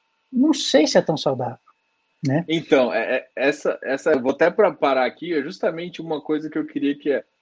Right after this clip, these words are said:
Speaker 2: que o pessoal entendesse muito. Porque do outro lado,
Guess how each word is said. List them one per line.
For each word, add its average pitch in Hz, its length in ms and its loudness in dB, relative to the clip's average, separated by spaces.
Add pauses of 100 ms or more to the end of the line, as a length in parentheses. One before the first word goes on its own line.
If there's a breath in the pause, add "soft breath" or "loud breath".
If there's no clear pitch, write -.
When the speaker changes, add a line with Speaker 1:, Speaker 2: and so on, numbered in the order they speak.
(100)
Speaker 2:
que - 60 -16
o - 20 -14
pessoal 131 400 -2
entendesse 131 560 -4
muito. 123 640 0 (480)
Porque 147 220 2
do 156 140 4
outro 175 460 4
lado, 123 480 0